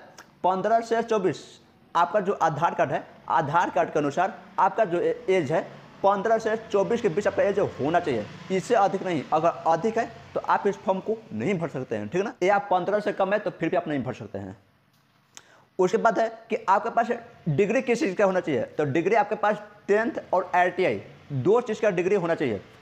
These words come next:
किसका? टेंथ का और आईटीआई का। टेंथ का डिग्री तो हर किसी के पास होगा आज की डेट में, लेकिन आईटीआई का डिग्री अगर आपके पास नहीं है तो फिर काम नहीं हो पाएगा, ठीक है ना? तो आईटीआई और टेंथ का डिग्री आपके पास होना चाहिए।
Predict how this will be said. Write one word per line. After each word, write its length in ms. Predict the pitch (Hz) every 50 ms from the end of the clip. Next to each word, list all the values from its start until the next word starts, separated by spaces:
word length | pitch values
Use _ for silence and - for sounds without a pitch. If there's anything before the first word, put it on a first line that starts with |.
| -
किसका? 260 | - 185 175 - 202 208
टेंथ 520 | 208 - - - - 202 214 214 220 -
का 140 | - - 214 196
और 200 | 180 208 220 -
आईटीआई 360 | 175 170 156 131 165 151 135
का। 140 | 113 113 104 - - - - _ _ _ -
टेंथ 280 | 190 214 226 226 220 -
का 100 | 208 202
डिग्री 240 | 180 208 190 208
तो 120 | 196 208 180
हर 120 | 185 190
किसी 180 | 190 208 202 -
के 60 | -
पास 180 | - 196 196 202
होगा 180 | 196 202 208 - -
आज 120 | - 185 -
की 100 | 185 175
डेट 180 | 175 185 180
में, 120 | 165 - - - - _ _ - - - _ _ -
लेकिन 240 | 175 202 196 226 220 - - - - - - 170
आईटीआई 380 | 180 185 185 185 - 220 220
का 100 | 220 220 196
डिग्री 220 | 180 196 214 214
अगर 160 | 202 196 202 190
आपके 200 | 190 190 190 190
पास 200 | - 180 180 -
नहीं 300 | 135 127 151 180 190 175
है 180 | 170 202 202 165
तो 120 | - - 123
फिर 280 | - - 175 - - - -
काम 140 | - 127 120
नहीं 120 | 110 101 104
हो 60 | 107
पाएगा, 240 | - 85 87 - 95
ठीक 100 | - 165
है 60 | 165
ना? 80 | 196 - - _ _ _ _
तो 140 | _ - - -
आईटीआई 340 | 160 165 175 175 - 214 220
और 240 | - 175 180 - - - - - _ _ _ _ _ -
टेंथ 180 | 185 196 196
का 100 | 196 196 185
डिग्री 220 | 165 180 180 202
आपके 160 | 185 - 165
पास 240 | - 185 196 - - -
होना 140 | 127 123 110
चाहिए। 240 | - 98 101 87 82